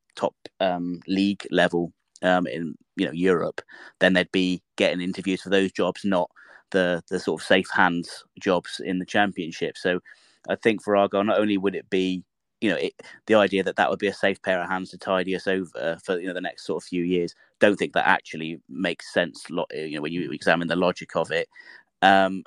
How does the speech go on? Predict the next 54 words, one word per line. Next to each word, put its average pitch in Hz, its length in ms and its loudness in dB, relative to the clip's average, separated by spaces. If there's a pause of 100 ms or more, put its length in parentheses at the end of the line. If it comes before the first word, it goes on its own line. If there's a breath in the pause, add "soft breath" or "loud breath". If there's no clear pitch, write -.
(140)
and 98 440 -2
I 98 60 -6
think 98 460 -8
that, 92 240 2 (640)
uh, - 300 -16
you 104 120 -4
know, 85 140 0
th-, - 360 -16 (200)
th-, - 340 -8
Argyle 110 340 8
have 95 100 2
demonstrated, 101 500 2
you 113 40 0
know, 90 160 -2
Simon 135 300 -2
Hallett 107 200 0
didn't 95 140 -10
make 98 200 -6
all 98 80 -4
his 92 120 -10
money 95 260 -4
by, 87 280 -4
you - 440 -16
know, 90 80 -12
he, 98 160 -20 (240 soft breath)
he 107 60 -12
made 113 200 2
that 78 140 -4
sort 78 140 -10
of - 20 -10
money 92 200 -6
in, 87 100 -12
in 95 160 -8
risk 113 220 -4
assessment 98 500 -6
and 87 80 -8
making 90 240 -8
calculated 92 640 -4
risks. - 560 -10 (100)
Uh, 87 40 -2 (120)
and 92 80 -2
I 98 60 -4
think 95 300 -6
that 78 120 -4
his 92 140 -8
approach - 380 -6
to - 80 -10
football - 300 -4
is 87 80 -4
much 85 200 -4
the 87 80 -14
same. 98 240 2
He 87 40 -6
doesn't, 95 260 -2